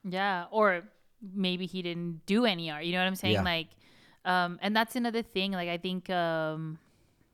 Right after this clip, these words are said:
Speaker 1: sometimes, so I, I, those are the type of questions that I started asking myself, like, in thirty years, like, am I going to be happy with the, the path that I've chosen? And if I stayed in teaching, the answer was gonna be no.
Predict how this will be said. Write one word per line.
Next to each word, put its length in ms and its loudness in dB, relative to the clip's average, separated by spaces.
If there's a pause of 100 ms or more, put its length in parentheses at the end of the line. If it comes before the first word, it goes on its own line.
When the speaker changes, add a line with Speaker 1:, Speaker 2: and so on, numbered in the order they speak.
(180)
Speaker 1:
sometimes, 800 -6 (760)
so 120 8
I, 100 6
I, 280 2
those 300 2
are 80 8
the 120 0
type 200 -6
of 100 -4
questions 500 -4
that 120 0
I 40 -4
started 260 -6
asking 300 -8
myself, 400 -14
like, 140 -12 (100)
in 260 0
thirty 320 4
years, 720 2
like, 240 -6
am 120 0
I 100 4
going 300 -2
to 140 -8
be 180 -6
happy 560 -4
with 220 -4
the, 100 -6 (200)
the 100 -4
path 440 0
that 100 -2
I've 180 -10
chosen? 680 -6 (560)
And 640 0
if 180 -6
I 100 4
stayed 260 -4
in 80 -4
teaching, 360 -10
the 60 -8
answer 180 -12
was 80 -12
gonna 140 -14
be 120 -16
no. 280 -14